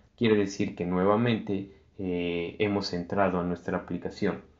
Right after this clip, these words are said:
En este caso queremos nuevamente registrar el broadcast. Para eso invocamos al método registrar broadcast, los cuales,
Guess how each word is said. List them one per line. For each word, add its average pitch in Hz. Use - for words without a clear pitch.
En 98
este 92
caso -
queremos 92
nuevamente 95
registrar 95
el 92
broadcast. 98
Para 92
eso 95
invocamos 101
al 92
método 92
registrar 98
broadcast, 98
los 98
cuales, 104